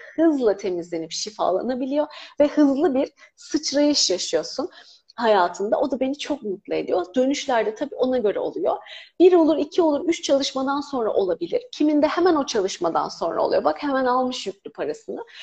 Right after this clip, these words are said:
Ee, olabilir ama sonuç mutlaka geliyor. Yeter ki sen inançla, azimle hepsi temizlenene kadar devam et.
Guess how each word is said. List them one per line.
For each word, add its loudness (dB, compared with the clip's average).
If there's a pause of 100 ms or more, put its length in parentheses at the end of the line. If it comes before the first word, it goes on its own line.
(300)
Ee, 2
olabilir 4
ama 0
sonuç -2
mutlaka -2
geliyor. 2
Yeter 2
ki -20
sen -8
inançla, -2
azimle -2
hepsi -8
temizlenene -2
kadar -2
devam 2
et. -12